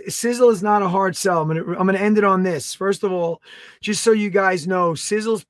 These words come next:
compensation plan, for those of you that are versed in M L Ms, if you're not, it's okay. It just means how much you're getting paid. With other compensation plans, the term pyramid comes from the shape of the organization that you're building. Somebody's on top,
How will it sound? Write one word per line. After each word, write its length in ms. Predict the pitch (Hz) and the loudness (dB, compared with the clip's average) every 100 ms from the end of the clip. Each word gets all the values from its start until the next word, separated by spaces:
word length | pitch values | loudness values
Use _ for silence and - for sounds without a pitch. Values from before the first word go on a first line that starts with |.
| - | -10
compensation 720 | 196 196 190 - 185 175 165 | -8 -6 -8 -4 -4 -4 -10
plan, 280 | 160 156 143 | -10 -10 -10
for 120 | 151 | -8
those 200 | 160 160 | -8 -6
of 20 | |
you 100 | 165 | -6
that 180 | 160 156 | -6 -6
are 120 | 147 | -8
versed 440 | 131 151 156 147 | -8 -6 -4 -6
in 60 | 156 | -8
M 160 | 151 151 | -6 -6
L 140 | 147 | -6
Ms, 280 | 151 151 139 | -6 -8 -8
if 140 | 143 | -10
you're 80 | 160 | -8
not, 220 | 175 175 | -6 -6
it's 120 | 156 | -6
okay. 260 | 156 147 175 | -8 -8 -8
It 40 | |
just 160 | 135 151 | -8 -8
means 160 | 156 147 | -8 -6
how 80 | |
much 160 | 156 143 | -6 -8
you're 80 | 143 | -12
getting 200 | 147 131 | -12 -10
paid. 360 | 156 160 123 - - - - | -8 -8 -8 -14 -20 -20 -12
With 160 | 165 - | -10 -2
other 240 | 196 226 | 2 2
compensation 760 | - 214 214 202 - 196 190 180 | 0 -2 -2 -2 0 0 0 -6
plans, 400 | 160 175 165 - _ _ - | -8 -10 -10 -12 _ _ -12
the 100 | 175 | -10
term 360 | - 262 285 | -8 -6 -6
pyramid 680 | - - 226 214 180 151 135 | -10 -10 -6 -4 -6 -10 -14
comes 320 | - 170 160 | -12 -12 -10
from 320 | - 170 160 | -10 -10 -10
the 100 | 151 | -8
shape 520 | 147 - 180 202 226 - _ _ _ | -6 -4 0 0 0 -10 _ _ _
of 180 | 175 175 | -4 -4
the 120 | 175 | -4
organization 800 | 185 185 180 175 151 175 170 151 | -6 -4 -4 -8 -10 -8 -8 -8
that 140 | 147 139 | -10 -10
you're 140 | 151 | -10
building. 440 | 131 160 151 120 | -4 -2 -2 -8
Somebody's 460 | 113 160 175 202 190 | -12 -10 -8 -6 -4
on 200 | 196 202 | -4 -4
top, 360 | - 180 175 | -2 -4 -4